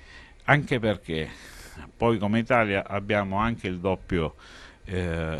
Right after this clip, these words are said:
<laughs> il doppio peso. Eh, noi stiamo accogliendo migliaia e migliaia, eh, di immigrati e lo facciamo con grande gioia.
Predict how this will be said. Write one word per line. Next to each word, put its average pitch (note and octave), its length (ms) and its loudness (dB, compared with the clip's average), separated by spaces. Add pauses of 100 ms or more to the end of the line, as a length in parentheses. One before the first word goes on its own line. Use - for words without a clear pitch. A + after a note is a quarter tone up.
<laughs> - 80 0
il G2 240 0
doppio G2+ 380 2
peso. E2 500 -2 (580)
Eh, E2+ 1000 -4
noi B2 220 0
stiamo G#2+ 320 0
accogliendo G#2+ 680 -2
migliaia G#2 480 2
e F#2+ 80 2
migliaia, F2 1300 0
eh, C#2+ 60 -8
di F2 420 -2
immigrati F2+ 840 0 (440)
e G#2 80 -4
lo G#2+ 160 0
facciamo G#2 680 0
con F#2 220 -4
grande F#2 720 0
gioia. D2 400 -2